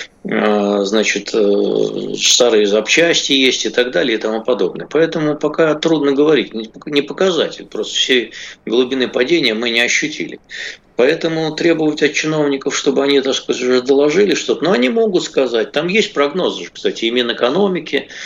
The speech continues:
что в этом году спад будет там, э, семь-восемь процентов,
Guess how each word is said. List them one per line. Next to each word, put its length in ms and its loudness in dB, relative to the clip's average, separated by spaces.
что 260 0
в 60 0
этом 260 0
году 260 0
спад 340 -2
будет 300 -4
там, 240 -8
э, 640 -12
семь-восемь 720 2
процентов, 680 -2